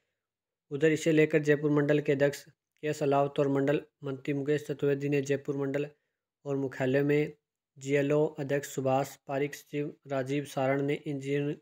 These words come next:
मैकेनिकल, फाइनेंस, कमर्शियल, पर्सनल सहित अन्य विभागों के कर्मचारियों को मई में होने वाली हड़ताल के लिए तैयार रहने का आह्वान किया है। तो आप देख सकते हैं यहाँ पर एक मई को जो छत्तीस लाख जो केंद्रीय कर्मचारी हड़ताल करेंगे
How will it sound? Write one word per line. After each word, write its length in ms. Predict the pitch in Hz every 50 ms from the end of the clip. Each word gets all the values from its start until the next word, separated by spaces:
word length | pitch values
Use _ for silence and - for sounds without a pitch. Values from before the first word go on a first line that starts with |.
| _ - 147
मैकेनिकल, 760 | 135 135 131 135 143 139 139 139 147 143 - - 151 147 147 - - _ _ _ _ _ _ _ _ -
फाइनेंस, 420 | 143 135 135 139 147 139 139 - - _ _ -
कमर्शियल, 500 | 143 135 139 135 135 - 147 147 147 - - _ _ -
पर्सनल 360 | 147 139 135 - - 147 143 139
सहित 240 | - - 143 135
अन्य 180 | 143 139 143 143
विभागों 340 | 135 135 127 123 127 139 139
के 40 | 135
कर्मचारियों 500 | 143 135 131 127 - 139 139 139 143 147
को 120 | 165 160 _ _ _ _ _ _ _ _ _ -
मई 140 | 139 139 143
में 100 | 143 135
होने 200 | 131 131 131 139
वाली 340 | 139 139 139 143 131 - - -
हड़ताल 340 | 123 123 - 139 131 131 135
के 140 | 135 - 147
लिए 80 | 143
तैयार 280 | 135 139 147 135 135 135
रहने 240 | 135 131 131 135 131
का 120 | 135 135
आह्वान 220 | 127 127 131 139 156
किया 440 | - _ _ _ - 131 131 127
है। 160 | 123 123 131 _ _ _ _ _ _ _ _ _ _ _ _ _ -
तो 60 | 143
आप 100 | 135 131
देख 220 | 131 143 160 160 -
सकते 260 | - 165 156 - 156
हैं 80 | 147 143
यहाँ 80 | 131 139
पर 120 | 147 151 160 160 160 - _ _ _ _ _ _ _ _ _ _ _ _ _ _ _ _ _ _ _ _ _ _ _ _ _ _ _ _ _ _ _ _ - 151
एक 180 | 147 147 147
मई 160 | 151 151 156
को 320 | 151 156 165 160 160 156 160
जो 220 | 151 147 147 147
छत्तीस 340 | 143 - - - - 147 139
लाख 220 | 151 151 151 147
जो 120 | 143 147 143
केंद्रीय 360 | - 147 143 143 143 151 156
कर्मचारी 360 | - 151 143 139 - 147 143
हड़ताल 340 | 143 131 127 - 135 135 135
करेंगे 540 | 135 139 135 143 143 143 147 151 147 151